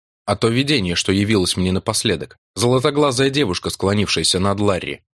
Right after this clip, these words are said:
Не было ли это тоже галлюцинацией переутомленного мозга? Но, может, так оно и было,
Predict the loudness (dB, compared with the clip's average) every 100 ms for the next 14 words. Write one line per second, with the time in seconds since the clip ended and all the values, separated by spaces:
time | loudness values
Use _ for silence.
0 | _ -2 0 2 2 2 2 0 -2 0
1 | 0 0 -2 -2 -2 -2 -2 0 -2 -2
2 | -2 0 0 -2 -2 0 -2 0 0 0
3 | -2 -6 -10 _ _ _ -2 2 4 2
4 | 0 -2 -2 0 0 2 2 0 0